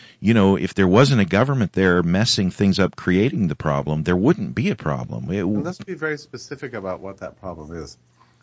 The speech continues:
Speaker 2: Uh, uh, the bottom line is that there are very strict rules that, that do not allow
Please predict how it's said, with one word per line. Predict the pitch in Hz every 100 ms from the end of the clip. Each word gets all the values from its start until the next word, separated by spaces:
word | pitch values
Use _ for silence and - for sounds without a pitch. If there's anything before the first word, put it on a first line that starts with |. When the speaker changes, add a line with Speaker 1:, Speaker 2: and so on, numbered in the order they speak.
| _ 90
Speaker 2:
Uh, | 87 82 78 _ _ _ _ _ _ _ _
uh, | 101 95 -
the | 101
bottom | 107 156 123
line | 98 98
is | 82 80 - _ _ _ _ _ _ _ _ -
that | 98
there | 98
are | 82
very | 76 98 110
strict | - 117 -
rules | 82 71 69 - - _ _ _ _ _ 85
that, | 82 78 69 -
that | 80 82 78 71
do | 90
not | 90 95 -
allow | 90 85 85 90 87 80 73 69 65